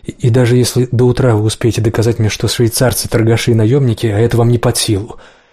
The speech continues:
я все равно не разлюблю Швейцарию. «Значит, вы безумны. Безумны, как мартовский заяц, если питаете страсть к кучам земли, дерева, снега и льда, которых хватит, чтобы нагрузить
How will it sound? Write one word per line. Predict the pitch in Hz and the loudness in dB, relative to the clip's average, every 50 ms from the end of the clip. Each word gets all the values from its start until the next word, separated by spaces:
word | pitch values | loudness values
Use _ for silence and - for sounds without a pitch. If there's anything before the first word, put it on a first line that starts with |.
| _ _ _ _ _ _ - | _ _ _ _ _ _ -4
я | - 120 131 - - - | 0 0 0 0 -2 -6
все | - - 139 | -4 -2 0
равно | 123 120 120 123 123 | 2 2 4 4 4
не | 117 113 120 | 4 4 2
разлюблю | 120 117 101 117 120 107 104 101 104 110 | 2 0 0 0 0 0 0 -2 -2 -2
Швейцарию. | - - 123 123 120 - - - 107 104 110 131 131 120 - - _ _ _ _ _ _ _ _ _ _ _ _ _ _ _ | -2 -2 -2 -2 -2 -2 -2 -2 -2 -2 -2 -4 -4 -6 -10 -18 _ _ _ _ _ _ _ _ _ _ _ _ _ _ _
«Значит, | - 101 98 107 135 156 - - - - - | -6 -2 0 0 0 0 -2 -4 -8 -4 0
вы | 170 185 | 0 2
безумны. | 160 151 170 165 143 143 143 139 135 135 127 131 - - _ _ _ _ _ _ _ _ - | 2 2 2 2 2 2 0 0 0 -2 -4 -6 -10 -14 _ _ _ _ _ _ _ _ -6
Безумны, | - 123 147 196 190 175 143 151 156 151 143 139 139 127 | -2 0 2 2 2 2 2 2 2 2 2 0 0 -2
как | - 143 120 - | -2 -2 0 2
мартовский | 135 147 151 156 - 143 127 - - - 143 | 2 2 2 2 0 -2 -4 -4 -2 0 0
заяц, | 117 101 117 113 110 110 110 - - - - - _ _ _ - - | 2 2 2 2 2 0 -2 -4 -6 -10 -12 -14 _ _ _ -10 -4
если | - 120 - - | -2 -2 0 0
питаете | - - - 110 - 147 143 131 131 - 135 | -2 -2 -2 -2 0 0 2 2 2 0 -2
страсть | - - - - 135 139 135 - - | -2 -2 -4 0 0 0 0 -2 -6
к | - | -10
кучам | - - - 151 143 - - 123 117 | -6 -2 0 0 0 2 2 2 2
земли, | 110 104 113 113 113 117 127 156 | 2 2 2 2 2 2 2 0
дерева, | 143 113 98 107 120 131 131 123 113 110 117 101 | 0 0 0 0 2 2 4 2 2 0 0 -2
снега | - - - 123 127 139 131 110 107 | -4 -4 -2 0 0 0 0 0 0
и | 110 | 0
льда, | 104 104 101 104 110 123 127 | -2 0 0 0 0 0 0
которых | 123 - 107 - 117 113 107 - - | -2 -4 -4 -2 -2 -2 -2 -4 -4
хватит, | - 123 120 127 127 - - | -2 0 0 0 0 -4 -8
чтобы | - - 110 101 107 | -6 -4 -4 -2 -2
нагрузить | 113 110 117 117 113 117 127 123 | 0 0 2 2 2 2 2 0